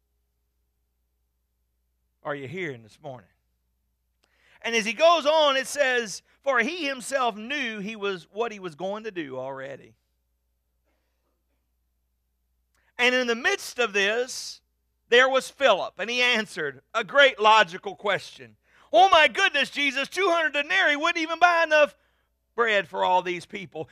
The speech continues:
And even if we had three hundred denarii, there's no stores out here. We're in a desolate place." And here comes old Andrew. He said, basically, "I've scurried the crowd and I found one little boy with a sack lunch." We talked about this just a couple of weeks ago.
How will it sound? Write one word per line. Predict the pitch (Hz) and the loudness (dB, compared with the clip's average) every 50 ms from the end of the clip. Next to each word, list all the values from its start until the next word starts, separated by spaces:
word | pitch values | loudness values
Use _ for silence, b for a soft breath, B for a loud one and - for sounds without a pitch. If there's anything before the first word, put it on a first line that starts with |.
| B B | B B
And | 262 359 392 | -4 -2 -2
even | 415 415 427 415 | 0 -2 0 -2
if | 403 370 | -2 -2
we | 381 392 339 | -2 -2 0
had | 285 320 370 403 392 392 | 2 2 4 2 2 0
three | - 415 440 440 415 | -2 0 2 2 4
hundred | 415 320 311 294 285 | 4 4 2 2 2
denarii, | 285 277 269 285 285 285 277 262 254 226 _ b b | 2 0 0 2 2 4 4 4 2 0 _ b b
there's | 403 415 392 359 | 6 6 6 6
no | 392 403 403 392 | 6 6 6 6
stores | - - - 427 427 427 403 370 311 262 | 4 2 4 6 8 8 8 6 4 4
out | 311 285 262 247 233 | 4 6 6 4 4
here. | 247 269 262 254 | 2 0 -2 -2
We're | 294 381 427 427 | -2 0 2 2
in | 392 339 | 4 4
a | 320 320 | 2 4
desolate | - 349 359 330 - 370 403 427 427 - | 8 6 6 6 6 0 -2 -2 -4 -4
place." | - 403 427 440 427 427 403 381 339 - - - - - - - - - - _ _ _ _ _ _ _ _ _ _ _ _ _ _ _ _ _ _ _ _ _ _ _ _ _ _ _ _ _ | -4 2 6 6 8 8 6 2 -4 -10 -18 -20 -20 -20 -20 -20 -20 -20 -20 _ _ _ _ _ _ _ _ _ _ _ _ _ _ _ _ _ _ _ _ _ _ _ _ _ _ _ _ _
And | - 131 131 | -20 -20 -14
here | 151 170 175 | -12 -12 -12
comes | - - 165 165 160 147 | -8 -8 -8 -8 -6 -4
old | 170 165 170 165 156 | -2 -2 -2 -2 -4
Andrew. | 151 147 143 139 123 120 135 127 120 113 110 117 _ _ _ _ _ _ _ _ _ _ _ _ _ _ _ _ _ _ _ _ _ _ _ _ - | -4 -6 -8 -10 -12 -12 -12 -12 -12 -14 -16 -20 _ _ _ _ _ _ _ _ _ _ _ _ _ _ _ _ _ _ _ _ _ _ _ _ -16
He | 170 175 | -14 -12
said, | - 220 214 180 | -8 -6 -6 -4
basically, | 156 190 202 202 - 180 - 175 175 175 | -2 -2 -4 -4 -6 -8 -8 -6 -4 0
"I've | 180 185 185 170 | 2 2 0 0
scurried | - - - - 226 202 196 180 175 165 | -2 -14 -10 -8 -6 -4 -4 -4 -6 -6
the | 160 160 | -10 -12
crowd | - 208 214 214 202 185 175 180 165 | -6 -4 -2 2 4 4 4 2 -2
and | 170 | -6
I | 175 175 | -10 -10
found | 170 - 214 185 170 160 165 | -10 -10 -10 -10 -10 -10 -8
one | 175 196 196 202 202 | -6 -8 -8 -8 -10
little | 208 214 214 214 | -12 -10 -10 -6
boy | 190 180 165 156 147 147 | -4 -4 -2 -2 -2 -6
with | 147 143 | -8 -12
a | 143 | -14
sack | - - 175 160 160 156 _ 175 | -12 -10 -8 -8 -8 -8 _ -12
lunch." | 165 160 147 131 120 117 120 131 | -12 -12 -12 -14 -16 -20 _ -20
We | 156 156 | -20 -14
talked | - 208 160 139 _ | -10 -10 -12 -12 _
about | 131 123 123 127 120 | -14 -12 -12 -12 -12
this | 139 139 131 | -14 -16 -16
just | _ 147 139 - | _ -20 -20 -20
a | _ 131 | _ _
couple | - 160 139 _ 151 151 | -16 -16 -16 _ -18 -20
of | 147 | -20
weeks | 131 131 123 _ 147 | -20 -20 _ _ _
ago. | 143 151 156 - - 151 | -20 _ -20 -20 -20 _